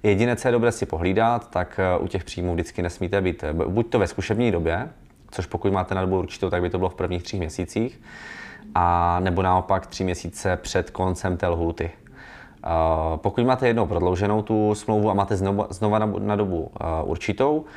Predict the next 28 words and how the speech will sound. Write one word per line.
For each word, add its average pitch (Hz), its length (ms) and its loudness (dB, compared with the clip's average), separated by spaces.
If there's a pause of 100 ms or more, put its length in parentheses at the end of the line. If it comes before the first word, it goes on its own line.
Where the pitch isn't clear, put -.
(320)
tak, 95 300 0
eh, 92 760 0
to 110 80 -2
platí 101 240 0
úplně 101 220 2
stejně. 92 520 0
Jediný 95 400 2
rozdíl 90 320 0
tam 92 180 0
je, 87 120 2
že 90 120 0
už 85 140 0
není 87 140 0
žádná 87 240 0
zkušební 92 380 -2
doba, 87 200 2
protože 85 300 0
to 98 80 2
je 92 80 2
pro-, 85 180 -4 (420)
eh, 85 260 0
jednou 90 220 2
prodloužené. 82 600 -2 (680)
Eh, 82 200 2
k - 60 -10
té 113 180 2
zkušební 139 420 0
době 113 580 2